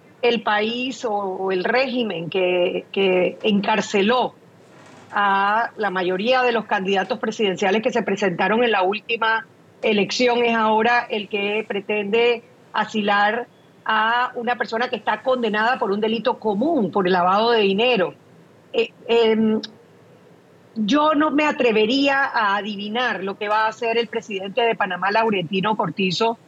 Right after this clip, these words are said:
Yo enviaría un mensaje. El presidente Laurentino Cortizo, eh, nombró a seis de los nueve magistrados de la Corte Suprema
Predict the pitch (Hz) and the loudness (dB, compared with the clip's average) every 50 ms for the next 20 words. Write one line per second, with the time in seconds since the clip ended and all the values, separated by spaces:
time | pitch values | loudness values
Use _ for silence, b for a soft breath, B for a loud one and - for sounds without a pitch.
0 | _ _ - - 180 226 233 233 240 247 262 262 247 233 240 247 247 240 240 240 | _ _ -10 -2 0 2 2 2 2 2 2 2 2 2 2 2 2 2 2 0
1 | 247 233 240 247 240 220 - - 233 214 202 196 190 214 226 233 247 - - - | 0 -2 -2 -4 -4 -4 -2 0 0 2 0 0 -2 -4 -4 -4 -4 -6 -12 -20
2 | _ _ - _ _ - - 233 226 254 233 220 240 233 220 277 262 262 247 247 | _ _ -20 _ _ -6 -4 -2 -2 0 0 0 0 0 2 0 2 2 2 2
3 | 240 220 196 233 220 240 247 240 254 226 - - 247 240 233 220 - - 247 247 | 0 0 -2 -2 -2 -2 -2 -2 -2 -4 -4 -6 -8 -6 -6 -6 -2 0 2 2
4 | 247 254 254 - _ - _ _ _ _ _ _ _ - 226 208 196 - 233 214 | 2 2 0 -2 _ -20 _ _ _ _ _ _ _ -4 -2 -2 -2 0 0 0
5 | 226 220 220 214 202 226 247 247 254 269 - - 240 220 220 - - 262 262 269 | 2 4 2 2 2 2 2 2 2 0 0 0 -2 -4 -4 -2 0 2 2 2
6 | 277 285 247 - - - 214 240 233 226 220 214 220 247 269 277 269 269 254 247 | 0 -4 -8 -10 -12 -6 -4 -2 -2 0 0 0 2 2 2 2 2 2 2 0
7 | 233 233 233 220 - - 240 226 233 240 240 233 240 220 202 160 - 226 226 220 | -2 -2 -4 -6 -4 -2 0 2 2 0 0 0 0 0 -2 -2 -2 -2 -2 -2
8 | 202 247 233 - 247 220 175 - 220 214 208 208 214 226 233 233 214 | -2 -4 -4 -4 -6 -6 -4 -2 -2 -2 0 0 0 0 -2 -2 -6